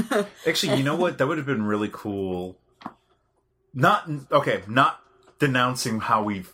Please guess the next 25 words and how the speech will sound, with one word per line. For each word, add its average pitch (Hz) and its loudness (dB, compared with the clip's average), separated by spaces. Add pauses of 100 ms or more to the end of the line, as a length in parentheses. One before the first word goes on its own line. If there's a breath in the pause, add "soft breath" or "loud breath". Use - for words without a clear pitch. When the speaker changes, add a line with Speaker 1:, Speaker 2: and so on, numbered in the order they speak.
(140)
Speaker 2:
done 101 -2
this. 71 -10
Speaker 1:
Yeah, 185 -4
we 233 -4
have 302 4
approached 240 -2
Speaker 2:
But 147 4
Speaker 1:
this 135 -6
in 190 -6
a, 170 -4
in 175 -8
a 165 -6
chronological 156 -4
way. 160 -10
Speaker 2:
But 143 0
coming 190 0
to 160 0
it 147 2
and 117 -4
having 131 0
coming 120 -4
to 117 -4
it, 107 -2 (120)
reading 113 -4
this 107 -2